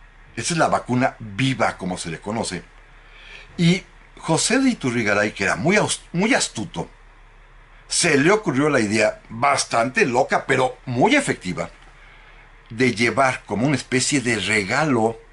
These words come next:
por su designación y para, por supuesto, atraerse el favor popular, llevar a la Nueva España la vacuna contra la viruela, que allá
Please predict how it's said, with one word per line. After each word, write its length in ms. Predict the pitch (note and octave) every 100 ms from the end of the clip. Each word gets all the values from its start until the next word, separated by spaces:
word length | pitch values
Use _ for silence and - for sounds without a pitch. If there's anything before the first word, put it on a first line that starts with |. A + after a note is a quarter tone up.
| - - - - - - - -
por 180 | B2 A#2
su 200 | - G#2+
designación 1000 | G#2+ G2+ G#2+ G2 G2 F2 G#2 A2 A2+ - - -
y 120 | A#2
para, 380 | - A2+ G#2+ -
por 220 | A2 G2+
supuesto, 560 | G2+ - B2+ - A#2 - - -
atraerse 760 | D#3 D#3+ D3+ D3+ A3+ C#4+ -
el 100 | E3+
favor 440 | - B2 C#3+ D#3+
popular, 560 | - D3 D3 C3+ A2+ A2+ - - - - - - - - -
llevar 340 | G2+ G#2 G2+ - - - -
a 60 | -
la 120 | E2+
Nueva 160 | F2+ G2
España 500 | - F#2+ F#2+ F#2+ - - -
la 200 | F2+ F#2+
vacuna 540 | F2 E2+ A2 G#2+ G#2
contra 360 | - A2 G#2 F#2+
la 120 | G2+
viruela, 520 | A2+ B2 B2 B2 C#3+ - - - -
que 280 | F#3 D4+ A4 - - - - - - -
allá 420 | G#2 D#3+ A3